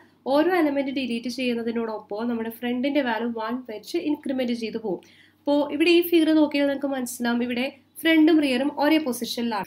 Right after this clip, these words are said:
വീണ്ടും ഒരു പ്രാവശ്യം കൂടി നമ്മൾ ഈ ഓപ്പറേഷൻ കണ്ടിന്യൂ ചെയ്തു എന്ന് വിചാരിക്കുക. അപ്പോ എന്തായിരിക്കും സംഭവിക്കുന്നത്? തേർട്ടി എയ്റ്റ് എന്ന് പറയുന്ന ഒരു എലമെന്റ് അവിടെ നിന്ന് ഡിലീറ്റ് ആവും. ഒപ്പം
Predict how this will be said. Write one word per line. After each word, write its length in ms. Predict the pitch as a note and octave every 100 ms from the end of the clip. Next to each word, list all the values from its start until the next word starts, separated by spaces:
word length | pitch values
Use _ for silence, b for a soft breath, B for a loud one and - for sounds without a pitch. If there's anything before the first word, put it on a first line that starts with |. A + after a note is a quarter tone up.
| A#3
വീണ്ടും 300 | C4 C4 D#4 D#4
ഒരു 100 | E4 F4+
പ്രാവശ്യം 500 | D#4 C4 B3 - C#4
കൂടി 260 | B3+ A3+ A#3+ D#4 B B B3+
നമ്മൾ 160 | B3+ C4
ഈ 20 | C4+
ഓപ്പറേഷൻ 440 | A#3 A#3 G#3+ - B3+
കണ്ടിന്യൂ 320 | D#4+ C#4 C#4 C4+
ചെയ്തു 180 | C4+ A#3+
എന്ന് 120 | A#3+ B3
വിചാരിക്കുക. 460 | A#3+ G#3+ - - - b b A#3
അപ്പോ 160 | A#3 B3
എന്തായിരിക്കും 460 | A#3 A#3+ A#3 A#3+ B3
സംഭവിക്കുന്നത്? 680 | C4 A#3 A#3 A#3 A#3 A3+ A3 A3 A3+
തേർട്ടി 320 | G#3+ G#3 A#3+ A#3
എയ്റ്റ് 220 | C4 D#4 -
എന്ന് 140 | A#3 C4
പറയുന്ന 360 | C4+ B3 A#3+ A#3
ഒരു 80 | A#3+ A3+
എലമെന്റ് 320 | G#3 G#3+ A#3+
അവിടെ 160 | A3 G#3
നിന്ന് 160 | G#3+ A3+ A3+
ഡിലീറ്റ് 380 | G3 G3+ G3 B3
ആവും. 200 | F#3+ G3+ D#4 B B B - - A#3
ഒപ്പം 260 | - C#4